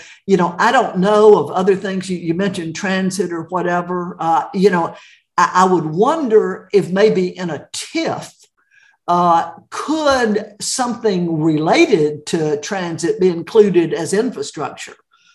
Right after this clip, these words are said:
like a, a, a, a, I don't wanna say a, you know, a transit stop or whatever type thing, something that,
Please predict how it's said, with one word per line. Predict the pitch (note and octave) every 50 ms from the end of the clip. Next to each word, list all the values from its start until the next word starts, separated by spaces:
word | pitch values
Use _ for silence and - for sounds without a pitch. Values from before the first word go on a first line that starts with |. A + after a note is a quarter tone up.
| _ -
like | F3 F3 E3+ - - -
a, | F3
a, | D#3+ D#3 D#3 D#3 D3+ C#3+ - - - D3+ D3 C#3+ C#3 C3+ C3 C3 - -
a, | C#3+ C#3 - D#3+ E3 - -
a, | E3+ D3+ C#3+ C#3 E3 - - _ _ _ _ _ _ _ _
I | B2+ B2+
don't | - B2 B2+ C3 C#3
wanna | - D3 D3
say | - - F3+ D#3 D3
a, | C3+ C3 C3+ -
you | A3 G3+ D#3+
know, | D#3 C#3 -
a | D#3 D3+
transit | D3+ - A3 G#3 G#3+ F#3+ F3+ F3+ F3+ E3 - -
stop | - - - F#3 D#3+ D3+ C3+ A#2 - - - -
or | C#3 D3 D3+ D3
whatever | G3 G3 F3 E3 E3+ D#3 C#3+ - C3 C3 -
type | - E3 C#3+ C#3+ -
thing, | - D#3+ D3+ D#3 F3
something | - - G3+ G3 F#3+ G3 F3+ E3+ D#3+
that, | D#3 D#3 D#3+ D3+ -